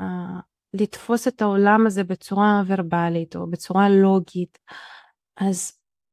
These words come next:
מי שממלא את המיכלים שלו, אלה ההורים,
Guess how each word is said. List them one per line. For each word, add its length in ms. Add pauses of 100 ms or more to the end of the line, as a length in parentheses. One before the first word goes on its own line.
(160)
מי 320
שממלא 720
את 140
המיכלים 680
שלו, 300 (140)
אלה 180
ההורים, 800